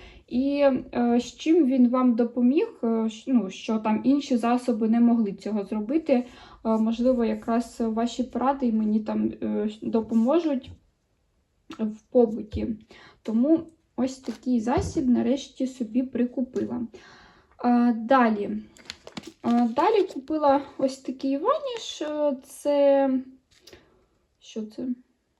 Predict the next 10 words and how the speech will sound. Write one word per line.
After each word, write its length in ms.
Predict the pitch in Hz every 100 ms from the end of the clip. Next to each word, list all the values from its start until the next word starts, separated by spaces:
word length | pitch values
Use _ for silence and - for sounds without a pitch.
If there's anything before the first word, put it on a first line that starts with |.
| _ _ _ _ _ _ _ _ - -
Підсилювач 640 | - - 320 311 285 277 -
прального 720 | - 269 277 262 262 254 240
засобу. 960 | 247 403 523 - 381 311 320 339 339 - _ _ _ _ _ _ _ _ - - -
Це, 640 | 269 302 320 320 320 320 320 - _ _ _ _ _ _ _ _ _ - _ _ _ _ _ _ _ _ _ _
це, 160 | - 269
дивіться, 320 | 247 240 -
це 120 | 269
плямовий 580 | 269 269 294 294 277 285
відбілювач 540 | 294 294 359 523 -
чи, 160 | -